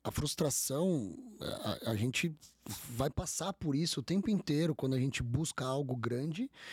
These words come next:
e que quando não dá certo, a gente vai se frustrar. Ninguém entrou num tratamento pra dar errado,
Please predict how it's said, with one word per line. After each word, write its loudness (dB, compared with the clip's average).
e 4
que -2
quando 2
não 0
dá 2
certo, 0
a 2
gente 4
vai 2
se -4
frustrar. -2
Ninguém 4
entrou 2
num 0
tratamento 0
pra 2
dar -2
errado, -4